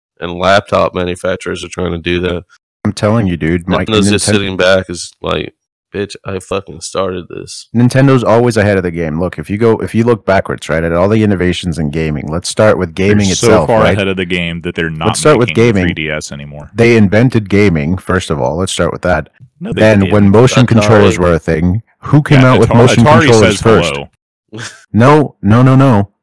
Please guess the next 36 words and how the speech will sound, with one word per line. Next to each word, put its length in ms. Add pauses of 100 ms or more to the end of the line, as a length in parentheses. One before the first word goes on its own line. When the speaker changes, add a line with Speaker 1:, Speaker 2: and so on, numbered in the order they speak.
Speaker 2:
Atari 400
doesn't 280
really 240
give 180
a 60
fuck. 240
Atari 400
was 200
like, 360
"Eh, 220 (120)
this 180
is 80
cute 260
and 80
all, 180
but 260 (220)
let 120
me 60
Speaker 1:
No, 60
Speaker 2:
tell 100
you 60
Speaker 3:
<laughs> 0
You 60
Speaker 2:
something." 320
Speaker 3:
can't 160
just 160
say 180
that 120
Nintendo 560
invented 520
gaming 380
when 100
they 80
didn't. 440
Speaker 2:
Nintendo 560
inte-, 360